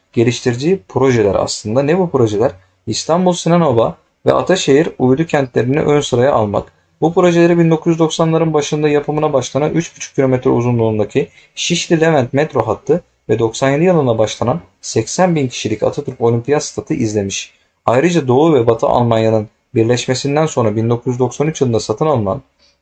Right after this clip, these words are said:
E M B yani, e, bu inşaat şirketi, bu şirket Rusya'nın Samara kentinde gerçekleştirilen Çerno-, Çernoreçe askeri konut projesi sadece elverişsiz doğa şartlarından kaynaklanan zorluk derecesi bakımından değil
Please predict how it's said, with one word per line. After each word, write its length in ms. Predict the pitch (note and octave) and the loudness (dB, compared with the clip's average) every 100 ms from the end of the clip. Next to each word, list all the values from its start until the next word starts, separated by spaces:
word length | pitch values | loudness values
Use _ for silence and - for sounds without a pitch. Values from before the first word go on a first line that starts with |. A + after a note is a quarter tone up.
| - | -4
E 140 | A#2+ | 0
M 220 | B2+ C3+ B2 | 2 2 2
B 60 | |
yani, 560 | G#2+ G2+ B2 A2 A2+ D#3+ _ _ - | 2 2 2 2 0 -4 _ _ 0
e, 60 | A2 A2 A2 G#2+ G#2+ A#2+ | 4 6 6 6 4 2
bu 180 | C#3 - | 0 2
inşaat 460 | A#2+ A2+ C#3+ D3+ | -2 0 0 -2
şirketi, 500 | - - - G2 G2 | -4 -6 -6 -4 -4
bu 80 | G#2+ | -4
şirket 400 | - G2 - E2+ _ _ _ | -8 -6 -4 -6 _ _ _
Rusya'nın 540 | B2+ E3+ - B2 D#3 F#3+ | 0 0 2 0 0 -4
Samara 500 | - - C3+ D#3+ C3 | -4 0 2 4 2
kentinde 400 | - A2+ A#2 A2 | 0 -2 -2 -2
gerçekleştirilen 880 | A2+ A#2+ - B2+ A#2+ - G#2+ G#2+ F3 - _ - - _ _ _ _ | 0 0 -2 -4 -4 -4 -4 -2 -4 -8 _ -20 -20 _ _ _ _
Çerno-, 600 | - B2+ C#3+ D3+ D#3+ E3+ - | -4 0 2 2 0 -2 -6
Çernoreçe 840 | - C3+ D3 D#3+ D#3+ D#3+ - B2 - _ _ _ - | -4 0 2 2 2 0 -2 -4 -6 _ _ _ -2
askeri 500 | B2+ - D#3+ D#3+ D3+ | -2 0 2 2 2
konut 320 | D3+ D#3+ - | 0 -2 0
projesi 500 | B2+ G#2+ G2+ - E3+ - | 0 2 2 0 -2 -4
sadece 680 | - D3 E3 C3 A2+ G#2+ - | -6 0 2 2 2 0 2
elverişsiz 720 | A#2 B2+ C#3 C#3+ C#3 - C3+ | 0 2 2 2 -2 -4 0
doğa 200 | B2+ C#3 | 2 2
şartlarından 640 | C#3 A#2+ - A#2+ A#2 A#2 | 2 -2 -2 0 2 0
kaynaklanan 540 | A2+ A2+ A2 G#2+ A2 A2 | 0 0 0 0 -2 -2
zorluk 440 | A2+ A2+ C3+ - | 0 0 0 0
derecesi 380 | A#2+ A2+ G#2 G#2 | -2 0 -2 -2
bakımından 540 | A2 - A2+ G#2+ G2+ | -2 0 0 0 0
değil 260 | G2+ B2+ F#3 | 2 2 0